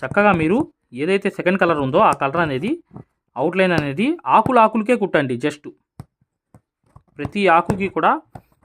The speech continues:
just అనేది అలా కుట్టుకుంటూ వెళ్ళండి. వెళ్ళిన తర్వాత ఈ ఆకులన్నీ అవుట్‌లైన్ అయిపోయిన తర్వాత చూపిస్తున్నాను చూడండి ఒకసారి.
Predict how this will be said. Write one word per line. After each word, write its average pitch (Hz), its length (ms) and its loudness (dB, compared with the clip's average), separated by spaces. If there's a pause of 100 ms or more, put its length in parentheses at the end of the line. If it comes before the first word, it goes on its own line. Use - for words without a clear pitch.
(160)
just 156 240 -6
అనేది 165 240 -4 (760)
అలా 170 140 2 (2750)
కుట్టుకుంటూ 190 480 -2
వెళ్ళండి. 147 280 2 (1080)
వెళ్ళిన 202 280 0
తర్వాత 208 320 4
ఈ 170 40 2 (120)
ఆకులన్నీ 208 480 0
అవుట్‌లైన్ 190 320 2
అయిపోయిన 175 260 0
తర్వాత 175 240 2
చూపిస్తున్నాను 160 520 -2
చూడండి 156 280 -2
ఒకసారి. 113 260 -8